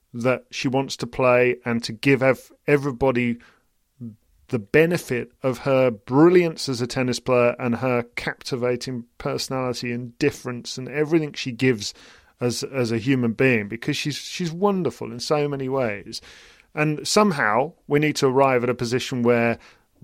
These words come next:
where that's what we get without her feeling terrible. Um, do we need to,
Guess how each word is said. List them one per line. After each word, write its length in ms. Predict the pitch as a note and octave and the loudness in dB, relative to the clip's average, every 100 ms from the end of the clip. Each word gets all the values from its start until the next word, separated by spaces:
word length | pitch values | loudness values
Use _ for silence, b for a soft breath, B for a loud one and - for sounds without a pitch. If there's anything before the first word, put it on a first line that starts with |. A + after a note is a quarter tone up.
| - | -10
where 280 | B2+ C3 B2 | -2 2 2
that's 340 | B2+ C#3 - | 2 0 0
what 140 | C#3+ A#2+ | -4 -2
we 120 | B2+ | 0
get 280 | A#2+ B2 A#2 | 2 0 0
without 400 | B2+ C#3 C3+ - | -2 0 -2 -2
her 180 | C#3+ B2 | -2 -2
feeling 380 | - B2+ A2+ | 0 0 0
terrible. 500 | A2 B2 G2+ F#2+ - - b b b b - | -4 -4 -4 -6 -12 -18 b b b b -2
Um, 400 | B2+ B2 A#2+ A2+ b b b b b _ _ _ _ _ _ _ _ | 2 2 0 -6 b b b b b _ _ _ _ _ _ _ _
do 120 | - G3 | 0 2
we 100 | G#3 | 2
need 160 | F3 | 0
to, 140 | - | -4